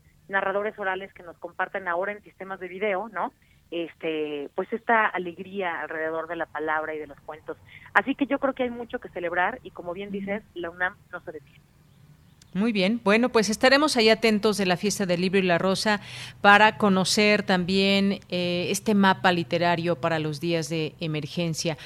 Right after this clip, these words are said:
Speaker 2: Muchísimas gracias, Anel Pérez, por estar con nosotros y eventualmente, pues, seguiremos platicando en este espacio.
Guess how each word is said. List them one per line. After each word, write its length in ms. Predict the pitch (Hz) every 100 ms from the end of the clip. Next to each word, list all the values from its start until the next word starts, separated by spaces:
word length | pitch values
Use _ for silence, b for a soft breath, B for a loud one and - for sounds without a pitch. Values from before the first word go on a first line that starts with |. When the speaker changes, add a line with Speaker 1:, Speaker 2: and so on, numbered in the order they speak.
| B B
Speaker 2:
Muchísimas 600 | 208 226 302 294 330 262
gracias, 380 | 214 220 220 208
Anel 240 | 196 190
Pérez, 240 | 196 202 202
por 180 | 185 170
estar 300 | - 190 185
con 160 | 190
nosotros 680 | 170 - 214 220 247 269 -
y 60 | 185
eventualmente, 680 | 165 160 202 196 190 214
pues, 180 | - 175
seguiremos 440 | 180 170 180 185
platicando 540 | - 175 165 - 170 165
en 80 | 156
este 180 | 147
espacio. 420 | 165 - 151 -